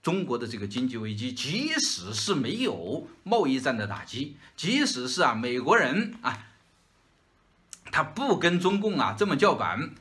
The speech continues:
他经济也一样会遇到危机，因为从，它有一个结构性的隐患，从一刚开始它就种下了这样的一颗恶果，那么最后的结果一定好不了。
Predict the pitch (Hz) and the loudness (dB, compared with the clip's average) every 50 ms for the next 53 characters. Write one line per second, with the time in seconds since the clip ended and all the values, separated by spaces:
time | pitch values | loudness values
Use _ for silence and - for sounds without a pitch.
0 | - - - 139 123 110 - 170 185 185 180 185 156 113 - 101 107 110 104 104 | -16 -10 -8 -8 -6 -4 -2 -2 -2 -2 -2 -4 -6 -6 -6 -6 -6 -6 -6 -6
1 | 92 92 113 156 214 262 311 302 220 - - - - - - 151 127 120 147 151 | -8 -6 -4 -4 0 4 4 4 4 4 -2 -16 -16 -8 -6 -4 -4 -2 -2 0
2 | 143 135 117 117 127 135 131 - 139 160 180 - - - - 123 139 175 254 277 | 0 0 2 2 0 -2 -2 -2 -4 -6 -6 -8 -12 -14 -10 -4 2 4 4 6
3 | 269 196 147 147 196 214 - - - - - - 180 156 - - - 226 220 175 | 6 4 4 2 2 0 -4 -10 -16 -14 -8 -8 -8 -8 -6 0 2 2 2 2
4 | 135 117 117 139 160 180 151 120 - - - 107 135 202 262 277 262 - 311 208 | 0 0 -2 -2 0 0 0 0 -2 -6 -4 2 4 4 4 4 2 0 0 0
5 | 170 - 240 208 151 131 107 98 92 92 101 - 180 135 - - 147 185 220 240 | 0 0 0 0 0 -2 -2 -4 -8 -6 0 0 0 0 0 -4 -4 -4 -2 -4
6 | 208 - - - 302 311 302 - - 277 277 254 - - - 180 - 120 147 - | -4 -4 0 0 0 2 2 2 2 2 2 2 -2 -4 -6 -8 -8 -8 -8 -10
7 | - - - - 160 156 147 165 147 - - - - 320 311 226 277 262 - 247 | -12 -14 -8 -4 -4 -2 -2 -2 -6 -6 -6 -2 -2 0 0 0 0 2 6 6
8 | 220 151 110 - - - - - - - 247 214 165 147 147 156 147 - 165 170 | 6 6 4 -2 -10 -14 -18 -6 0 4 4 4 4 2 -4 -4 -4 -4 -4 0
9 | 202 220 180 127 107 - 87 87 110 - - - - - 131 135 139 139 143 - | 2 4 2 2 2 -4 -6 -4 -4 -6 -6 -8 -10 -4 -2 -2 -2 -2 -2 0
10 | 285 226 - - 202 156 127 113 113 131 175 175 139 107 104 151 220 220 262 208 | 2 2 2 2 2 0 0 0 0 0 0 0 0 -2 -2 -4 -2 -2 0 -2
11 | - - 107 98 107 170 180 117 90 - | -2 -2 -4 -4 -2 0 -2 -2 -2 -4